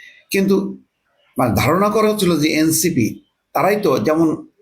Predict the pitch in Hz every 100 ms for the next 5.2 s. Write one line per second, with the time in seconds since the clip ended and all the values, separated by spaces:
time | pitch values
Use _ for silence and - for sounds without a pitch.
0 | - - 147 - 156 143 147 117 120 107
1 | 104 - 151 123 92 87 - _ _ -
2 | - - - - _ _ _ 160 180 196
3 | 208 202 - - _ _ - 190 185 180
4 | 185 - 185 175 160 156 151 151 147 143
5 | 139 -